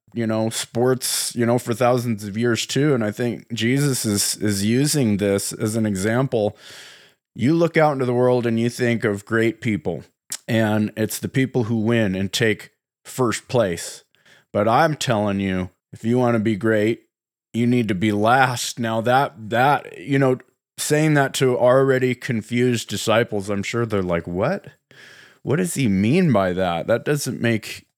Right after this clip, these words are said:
any sense." I mean, you know, when, when it reminds me of a schoolyard pick,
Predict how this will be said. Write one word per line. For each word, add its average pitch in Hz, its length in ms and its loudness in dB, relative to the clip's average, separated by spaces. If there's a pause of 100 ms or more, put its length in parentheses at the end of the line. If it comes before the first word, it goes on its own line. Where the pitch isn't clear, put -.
(380)
any 131 280 4
sense." - 920 -2
I 101 80 -2
mean, 104 380 2 (720)
you 123 160 2
know, 123 100 4
when, 123 340 2
when 123 360 0 (280)
it 127 80 0
reminds 131 460 2
me 135 80 4
of 117 100 0
a 117 40 0
schoolyard 120 720 2
pick, 107 500 -2